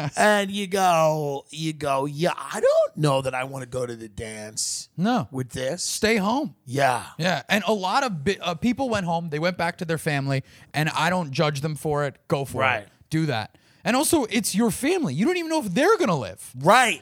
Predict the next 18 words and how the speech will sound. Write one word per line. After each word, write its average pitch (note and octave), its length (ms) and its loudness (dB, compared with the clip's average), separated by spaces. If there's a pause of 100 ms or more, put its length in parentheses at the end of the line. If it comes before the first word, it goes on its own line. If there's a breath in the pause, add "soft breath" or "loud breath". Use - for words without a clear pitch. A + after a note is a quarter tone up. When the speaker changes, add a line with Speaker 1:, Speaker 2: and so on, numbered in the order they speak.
Speaker 2:
You C4 100 4
don't F4+ 80 6
know F4+ 80 4
if D4 80 -4
your D4 120 0
parents D#4 500 0
are B3 60 -2
gonna A3+ 220 -2
live. G#3+ 360 0
Speaker 1:
Yeah. D3+ 240 4
Speaker 2:
So C3 100 2
you're B3 140 4
gonna A#3+ 180 0
sit B3 340 0
there A3+ 220 4
and, G3 200 2
s-, - 200 -2 (340 soft breath)
what, E3 360 0